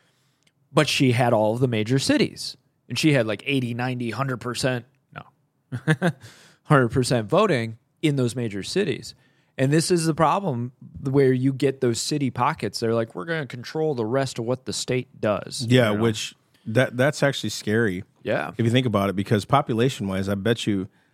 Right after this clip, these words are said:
Speaker 2: what's, what's hard is these people in the red counties, they don't go out and vote. They don't
Speaker 1: Yeah.
Speaker 2: care. No, I shouldn't say they don't care. They just wanna be left alone. Conservatives, leave me the heck alone, right? It's those crybabies in the cities that are the Democrats. I'm just being honest with you.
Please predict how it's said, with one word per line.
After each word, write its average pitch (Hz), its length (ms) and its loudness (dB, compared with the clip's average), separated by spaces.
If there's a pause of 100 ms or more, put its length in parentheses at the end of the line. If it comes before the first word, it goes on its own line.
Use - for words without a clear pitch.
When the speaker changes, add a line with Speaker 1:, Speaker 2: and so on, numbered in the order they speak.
(400)
Speaker 2:
what's, 139 200 4
what's 151 220 0
hard 165 240 4
is 127 180 0
these 120 200 0
people 143 280 0
in 113 60 2
the 110 80 0
red 120 220 2
counties, 101 600 -2
they 110 200 0
don't 117 140 2
go 117 140 2
out 95 80 0
and 101 80 -6
vote. 98 300 -6
They 101 80 -2
don't - 180 -4
Speaker 1:
Yeah. - 40 -16
Speaker 2:
care. 98 380 -4
No, 131 300 -4
I 175 140 2
shouldn't 175 220 -6
say 151 100 0
they 123 60 0
don't 113 160 -4
care. 101 300 -6 (420)
They 196 60 -2
just 190 100 0
wanna 226 120 2
be 170 100 4
left 160 180 2
alone. 117 260 -2
Conservatives, 135 600 0
leave 156 260 0
me 143 140 0
the 123 120 -4
heck 117 300 -4
alone, 95 400 -6
right? 101 300 -6 (560)
It's - 160 -2
those 139 180 2
crybabies 120 580 0
in 113 80 -2
the 107 60 -4
cities 110 400 0
that 104 120 -2
are 101 120 -2
the 101 80 -4
Democrats. 110 540 -4
I'm 127 80 0
just 151 160 -2
being 147 140 4
honest 107 240 -2
with - 140 -10
you. 101 120 -6